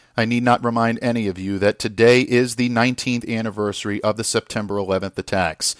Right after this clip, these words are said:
and our thoughts are with all Americans today as we commemorate this horrible day in our country's history.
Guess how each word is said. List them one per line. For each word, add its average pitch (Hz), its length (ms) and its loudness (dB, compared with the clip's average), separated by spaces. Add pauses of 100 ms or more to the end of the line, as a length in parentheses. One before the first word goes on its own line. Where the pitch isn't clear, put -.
(180)
and 127 160 2
our 131 160 8
thoughts 120 360 2
are 120 80 2
with 110 240 0
all 113 260 6
Americans 92 540 -4
today 95 240 0
as 92 120 -4
we 98 120 -6
commemorate 98 540 -8
this 104 160 -8
horrible 104 400 2
day 90 220 0
in 90 60 -6
our 90 100 -6
country's 90 400 -10
history. 82 440 -8